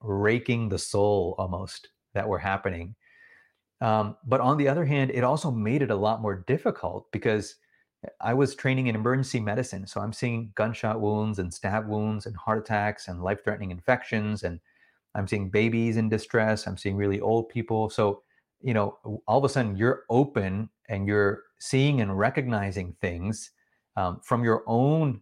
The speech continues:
history, your own lives, your own, uh, you're seeing space and time differently, and you're seeing these people who are in extremis, and you're not sleeping <laughs> well. And so it was just a ton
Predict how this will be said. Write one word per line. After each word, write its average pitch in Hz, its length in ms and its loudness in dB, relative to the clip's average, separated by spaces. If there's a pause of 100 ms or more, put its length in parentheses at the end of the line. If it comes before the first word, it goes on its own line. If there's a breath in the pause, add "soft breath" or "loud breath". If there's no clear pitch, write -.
(120)
history, 95 460 -4
your 92 160 0
own 147 300 2
lives, 95 460 0
your 101 160 -2
own, 123 480 0 (520)
uh, 95 300 -2
you're 110 180 2
seeing 131 360 2
space 117 320 -2
and 110 120 -2
time 117 300 -2
differently, 98 600 -6
and 160 520 2 (200)
you're 127 160 2
seeing 131 240 0
these 127 200 2
people 113 640 0
who 117 180 2
are 104 340 0 (100)
in 98 400 -2 (340)
extremis, 110 680 -2
and 147 360 2
you're 131 100 4
not 120 200 -2
sleeping 123 500 -2 (120)
<laughs> - 100 -6
well. 110 520 4
And 101 280 -4 (340 soft breath)
so 127 240 2
it 131 140 -2
was 131 140 -2
just - 320 -6
a 117 160 0
ton 135 720 0